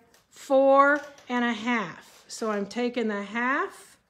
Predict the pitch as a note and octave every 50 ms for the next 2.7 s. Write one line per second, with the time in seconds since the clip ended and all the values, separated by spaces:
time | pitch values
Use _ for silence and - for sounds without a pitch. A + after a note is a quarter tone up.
0 | _ _ _ _ _ _ _ _ _ _ _ _ _ _ _ _ _ - A3+ G#3+
1 | G#3+ - - A#3+ A3+ A3 G#3+ G#3+ - - B3 B3 C4 C#4 D#4 D4+ D4+ E4 F4 -
2 | - D#4 C4 A#3+ A3 G#3+ G#3 G#3 G#3 A3+ C4+ F4 F4+